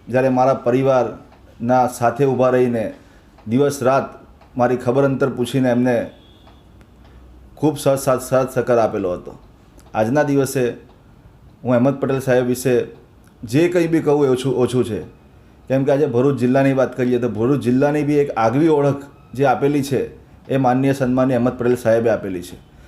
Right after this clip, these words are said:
દહેજ જેવી મોટી મો-, એશિયાની સૌથી મોટી જી આઈ ડી સી હોય, અંકલેશ્વરની જી આઈ ડી સી હોય, એમણે યુવાનો માટે રોજગારો આપવા માટે જી આઈ ડી સી ની સ્થાપનાઓ કરેલી હતી. અને હરહંમેશ આરોગ્ય ક્ષેત્રે, શિક્ષણ ક્ષેત્રે, આઈ ટી આઈ,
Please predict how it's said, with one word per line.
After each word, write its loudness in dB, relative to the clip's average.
દહેજ 2
જેવી 0
મોટી 0
મો-, 0
એશિયાની 0
સૌથી 0
મોટી 0
જી 0
આઈ 2
ડી -2
સી -4
હોય, 0
અંકલેશ્વરની 0
જી 2
આઈ 2
ડી -2
સી -2
હોય, 0
એમણે 2
યુવાનો 2
માટે 2
રોજગારો 2
આપવા 0
માટે 0
જી 0
આઈ 2
ડી -2
સી -4
ની -2
સ્થાપનાઓ 0
કરેલી -4
હતી. -12
અને 0
હરહંમેશ 2
આરોગ્ય 2
ક્ષેત્રે, 0
શિક્ષણ -2
ક્ષેત્રે, 0
આઈ 2
ટી 0
આઈ, 0